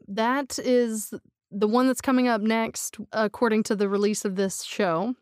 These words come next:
So August sixth, I'm very excited about it. I produce the show with my dad. We've done it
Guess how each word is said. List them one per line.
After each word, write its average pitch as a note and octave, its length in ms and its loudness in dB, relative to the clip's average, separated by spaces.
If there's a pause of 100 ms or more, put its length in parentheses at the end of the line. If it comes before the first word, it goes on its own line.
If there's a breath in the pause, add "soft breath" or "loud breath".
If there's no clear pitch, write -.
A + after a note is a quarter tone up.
(120)
So F#3 520 0
August G#3 360 0
sixth, G#3 240 -2
I'm G3+ 100 0
very A#3 300 4
excited G3 400 0
about F#3+ 280 0
it. G3 200 0
I F#3+ 100 -2
produce G3+ 360 -4
the G3+ 60 2
show G3 200 0
with G3+ 160 -2
my G3 100 0
dad. F#3+ 560 -2 (400 loud breath)
We've G#3 160 2
done G#3 180 4
it G#3 220 0